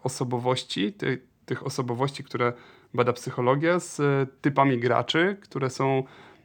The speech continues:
efektem badań, em, game designerów, czy też, em, badaczy, e, z-, zakotwiczonych, że tak powiem, mocno w, w środowisku gier.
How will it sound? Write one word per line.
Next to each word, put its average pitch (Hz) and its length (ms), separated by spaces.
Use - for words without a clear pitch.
efektem 135 560
badań, 127 360
em, 123 60
game 135 300
designerów, 135 500
czy - 120
też, 117 320
em, 117 500
badaczy, 131 800
e, 113 240
z-, 127 240
zakotwiczonych, 131 680
że 113 80
tak 117 120
powiem, 117 240
mocno 117 400
w, - 180
w 107 60
środowisku 117 560
gier. 123 380